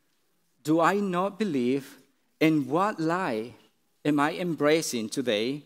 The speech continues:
that is dragging me down to sin?" And when God, by His grace, shows you the lie that you are believing,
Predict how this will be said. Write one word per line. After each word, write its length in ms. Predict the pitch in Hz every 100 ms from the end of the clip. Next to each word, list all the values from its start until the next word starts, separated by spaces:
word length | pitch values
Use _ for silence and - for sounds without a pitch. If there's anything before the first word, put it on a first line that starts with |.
| _ _ _ _
that 140 | 170
is 200 | 165 175
dragging 560 | - 131 156 180 185 175
me 100 | 147
down 500 | 131 127 123 123 120
to 140 | - 135
sin?" 580 | - 147 139 104 127 131 _ _ _ _ _ _ _ _ _ _ _ _ _ _
And 160 | 175 160
when 200 | 156 143
God, 520 | 151 180 202 202 131
by 180 | 151 147
His 400 | - 175 262 233
grace, 600 | 156 117 113 143 - - _ _ _ _
shows 580 | - - 196 226 - -
you 220 | 131 123
the 140 | 139
lie 440 | 143 143 151 175 185
that 180 | 143 143
you 200 | 139 147
are 140 | 147
believing, 680 | 139 139 123 107 107 107